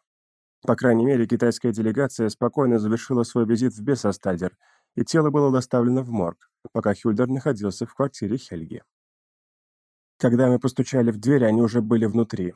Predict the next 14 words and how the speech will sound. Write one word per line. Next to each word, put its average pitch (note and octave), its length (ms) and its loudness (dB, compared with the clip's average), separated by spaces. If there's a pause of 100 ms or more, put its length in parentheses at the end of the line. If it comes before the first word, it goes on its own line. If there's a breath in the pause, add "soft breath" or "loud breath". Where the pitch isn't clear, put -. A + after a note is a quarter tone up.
(140)
повторил G#2 400 -2
Хюльдер. F2+ 420 -10 (600)
"Фрейя, B2+ 420 2
маленький A2 420 2
мальчик B2 420 0
и A2+ 40 2
парень A#2+ 360 2
из G#2+ 80 -4
городского G#2+ 540 0
совета A2 420 -2
Рейкьявика. F2 640 -4 (260)
Вон C#3 240 2
тот A2+ 180 -2
хипстер". - 440 -14